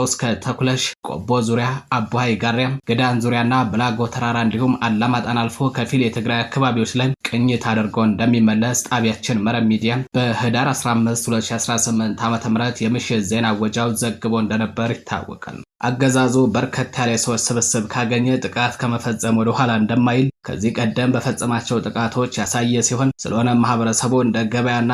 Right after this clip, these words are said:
የሃይማኖት ስፍራዎች እንዲሁም መሰል የመሰባሰቢያ ስፍራዎች ላይ ልዩ ጥንቃቄ እንዲያደርግ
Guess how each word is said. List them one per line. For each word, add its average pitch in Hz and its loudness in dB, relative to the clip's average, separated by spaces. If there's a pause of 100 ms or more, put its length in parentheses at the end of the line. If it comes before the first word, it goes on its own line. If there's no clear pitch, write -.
የሃይማኖት 117 2
ስፍራዎች 117 -2
እንዲሁም 127 0 (200)
መሰል 127 0
የመሰባሰቢያ 113 0
ስፍራዎች 117 -2
ላይ 127 2
ልዩ 113 4
ጥንቃቄ 117 -2
እንዲያደርግ 117 0